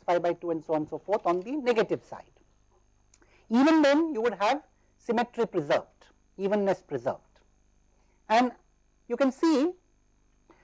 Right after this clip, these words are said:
with some effort that these are the only two ways in which you can preserve the evenness.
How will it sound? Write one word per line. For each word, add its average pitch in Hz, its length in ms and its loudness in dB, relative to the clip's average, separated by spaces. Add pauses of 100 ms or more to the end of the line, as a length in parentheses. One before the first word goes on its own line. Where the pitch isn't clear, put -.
(140)
with 220 140 -2
some 262 200 4
effort 262 340 0
that 240 120 -2
these 226 160 -8
are 254 80 0
the 240 120 0
only 226 280 -2
two 233 180 -4
ways 196 300 2
in 185 160 -4
which 170 180 -6
you 156 60 -10
can 311 380 -6
preserve 151 420 0
the 147 80 -12
evenness. 107 800 -18